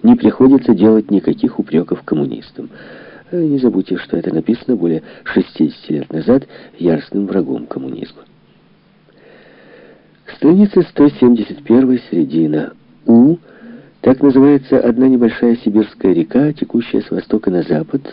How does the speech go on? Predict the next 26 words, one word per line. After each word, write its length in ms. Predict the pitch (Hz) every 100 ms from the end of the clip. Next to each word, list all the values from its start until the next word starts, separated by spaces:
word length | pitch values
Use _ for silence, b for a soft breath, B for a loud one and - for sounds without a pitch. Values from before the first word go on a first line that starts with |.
| -
вёрст 400 | 180 180 - - - B B B B B
с 80 | 82
двести, 720 | - 170 69 - - 147 165
и 60 | -
впадающая 680 | 95 107 120 139 135 - 127
в 100 | 104
реку 340 | 120 117 113
Иртыш 520 | 113 - - 58 - - B B B
с 40 | -
правой 260 | - 190 175
стороны. 480 | - 160 139 127 - b b b b -
Верховье 680 | 196 233 233 185 165 160
её 160 | 143 139
в 100 | 131
Томской 400 | - 123 117 110
губернии, 560 | 101 90 131 143 147 143
в 160 | 113
Нарымском 680 | 92 101 98 110 101 - 87
уезде, 520 | 87 131 139 135 131 _ -
а 240 | - -
исток 580 | 170 - - 180 180 - B B B
в 100 | -
Тарском 480 | - 131 123 - 110
уезде 360 | 92 113 113
Тобольской 560 | 113 104 71 67 - -
губернии. 680 | - 67 65 58 113 58